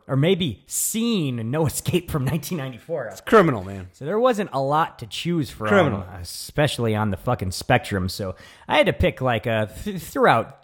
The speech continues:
Speaker 1: The, the Ninja Star ratings throughout all this fucking thing. You know, I picked, I picked a little bit from here, a little bit from there.
Speaker 2: Okay.
Speaker 1: All very short and to the point here. We'll get through these real fucking quick here. I did find, uh, one Ninja Star review.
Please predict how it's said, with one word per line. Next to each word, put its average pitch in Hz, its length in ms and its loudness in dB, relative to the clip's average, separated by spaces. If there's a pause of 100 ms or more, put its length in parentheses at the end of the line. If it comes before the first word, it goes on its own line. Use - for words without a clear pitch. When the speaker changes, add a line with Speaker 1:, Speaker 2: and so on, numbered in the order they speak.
Speaker 1:
The, 269 120 -4
the 233 280 -6
Ninja 262 340 -2
Star 220 300 0
ratings 170 540 -2
throughout 147 420 -2
all 131 180 0
this 117 240 -6
fucking 117 320 -2
thing. 113 480 -2
You 120 120 -2
know, 156 100 0
I - 20 2
picked, 208 320 0 (340)
I - 60 0
picked 196 220 0
a 170 180 -2
little 196 220 2
bit 190 140 -4
from 160 160 -6
here, 151 160 0
a 143 40 0
little 156 140 -2
bit 156 140 -2
from 127 160 -4
there. 127 340 -4 (120)
Speaker 2:
Okay. 208 380 -4
Speaker 1:
All 233 240 0
very 196 320 0
short 147 500 0
and 127 180 -4
to 151 120 0
the 123 100 -2
point 110 360 -4
here. 101 280 0
We'll 110 140 0
get 185 180 -2
through 143 140 -2
these 113 300 -6
real 170 360 2
fucking 107 420 -2
quick 98 260 -6
here. 98 280 -6 (140)
I 131 80 -2
did 165 180 0
find, 190 360 2 (180)
uh, 131 500 2
one 104 380 -4
Ninja 98 220 -4
Star 95 300 -4
review. 92 440 -8